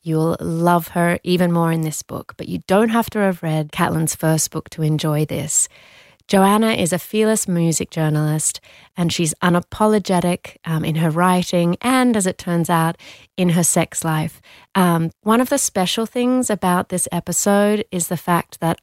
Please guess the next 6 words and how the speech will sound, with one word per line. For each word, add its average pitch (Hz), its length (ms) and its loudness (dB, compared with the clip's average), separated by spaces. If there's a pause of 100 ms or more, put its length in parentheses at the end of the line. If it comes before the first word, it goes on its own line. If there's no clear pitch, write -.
(100)
I 175 180 2
got - 220 -2
to 220 100 -8
go 170 460 2 (160)
to 196 260 0
London 165 680 0